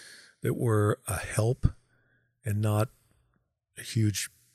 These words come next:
pain in the butt. Do you know what I mean? So that's just Mom, too. I can't do that on my own. You know what I mean? You have to have two parents that we, I got very lucky. Mom and I really, really agree on that.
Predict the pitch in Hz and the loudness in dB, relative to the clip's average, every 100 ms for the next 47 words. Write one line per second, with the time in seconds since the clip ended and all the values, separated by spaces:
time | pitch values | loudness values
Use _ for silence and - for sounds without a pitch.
0 | _ - 113 98 95 90 101 123 - - | _ -4 -2 0 -4 -2 -2 -2 -4 -6
1 | 131 - 135 135 135 135 143 - - - | -6 -4 -2 -2 -2 -2 -4 -8 -20 -20
2 | - - - - - - 107 107 113 123 | -20 -20 -20 -20 -6 4 6 8 6 6
3 | - - 101 - - _ _ _ - 107 | 2 0 0 -2 -6 _ _ _ -4 0
4 | 104 95 87 - - _ _ - 107 90 | 0 -2 -6 -12 -20 _ _ -4 -2 -2
5 | 87 - - _ _ _ _ - - 101 | -4 -12 -20 _ _ _ _ -12 -8 -4
6 | 107 90 98 98 95 98 98 101 98 - | -4 -6 -8 -6 -6 -6 -4 -4 -4 -6
7 | _ _ _ _ _ _ _ _ _ 127 | _ _ _ _ _ _ _ _ _ -4
8 | 113 123 113 127 - 101 - 113 - 98 | 0 2 4 2 2 -2 -2 -4 -4 -6
9 | 95 - 98 - _ _ - _ 117 90 | -6 -6 -8 -10 _ _ -20 _ -2 -2
10 | - 110 110 113 104 113 107 101 95 - | -4 -4 0 -2 0 0 0 0 -2 -4
11 | 85 78 _ _ _ _ 113 110 107 101 | -10 -12 _ _ _ _ 2 4 4 2
12 | 101 110 120 110 101 101 98 92 107 98 | 4 6 6 6 2 -2 -2 -4 -4 -4
13 | 95 95 92 | -4 -4 -6